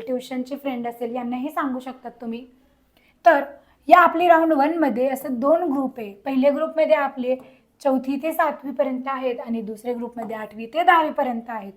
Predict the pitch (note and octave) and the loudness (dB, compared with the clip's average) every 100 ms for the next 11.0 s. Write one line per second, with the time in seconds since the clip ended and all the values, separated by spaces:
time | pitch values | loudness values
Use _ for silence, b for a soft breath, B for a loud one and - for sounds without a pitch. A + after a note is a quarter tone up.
0 | b b b b b E4+ D4+ D4+ B B | b b b b b 4 4 0 B B
1 | - C4 D4 F4 G4+ F#4 E4 C4+ D#4+ D#4 | -4 -2 0 0 2 2 0 -2 -2 0
2 | B3+ A#3+ B3+ b b b B3+ C4+ F4+ F#4 | 0 -2 -8 b b b -6 -4 -4 -4
3 | F4 E4+ D#4+ C4 C4+ C#4 C#4 C4+ E4 D#4 | 2 4 4 2 -2 -2 -4 0 0 0
4 | C#4+ C#4+ C#4+ C4+ C4+ C#4 B3+ A#3+ C4+ C4+ | -2 0 0 -2 -4 -2 -2 -4 -4 -2
5 | A#3+ A3 G#3+ b b b - C4+ A#3+ A#3+ | -2 -6 -10 b b b -2 0 0 -4
6 | b b C4 A#3 D#4 D#4 F4+ D4 C#4+ E4+ | b b -6 -4 -4 -4 -2 -2 -4 -4
7 | D#4 D#4 C4+ C4 A#3+ D#4 D#4 F4+ - - | -4 -2 0 0 -2 -6 -6 -6 -10 -2
8 | C4 A3+ A3 - F4 F#4 D#4+ C#4+ C#4 C#4 | 0 0 -4 2 4 4 2 0 -2 -2
9 | B3+ C4+ C4 G#3+ F#3+ G3 _ _ _ - | -2 -2 -4 -6 -10 -12 _ _ _ 0
10 | D4+ F4+ D#4 D4 D4 D#4+ D4+ C#4 C4 C4 | 4 4 6 6 6 4 2 2 0 0